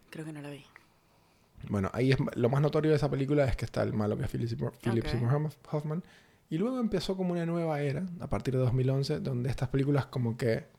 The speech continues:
Speaker 2: tomaron otro curso y se empezaron a volver como, este, un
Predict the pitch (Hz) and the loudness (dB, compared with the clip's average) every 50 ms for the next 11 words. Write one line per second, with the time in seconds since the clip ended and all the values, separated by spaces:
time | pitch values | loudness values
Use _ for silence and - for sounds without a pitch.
0 | - - - - 110 113 113 117 117 - 143 - - - 139 127 123 113 127 131 | -20 -14 -6 -2 0 0 2 0 0 0 -2 -2 0 2 2 4 4 2 0 0
1 | 127 - - _ _ _ _ _ _ _ _ _ _ - 160 - 135 123 131 120 | -2 -6 -12 _ _ _ _ _ _ _ _ _ _ -16 -6 -2 -2 0 0 0
2 | - - 131 139 139 143 143 143 143 139 139 139 139 143 143 147 139 139 - - | 0 0 0 2 2 4 4 6 6 6 6 6 6 4 4 4 2 0 0 0
3 | 135 135 135 139 143 143 143 139 131 120 - - - - - 107 104 104 101 98 | 2 2 2 2 2 0 0 0 0 -2 -2 -4 -4 -2 0 2 2 2 2 2
4 | 104 55 57 58 58 - - - - 123 123 131 | 0 0 -2 -2 -4 -4 -4 -6 -6 -6 -6 -8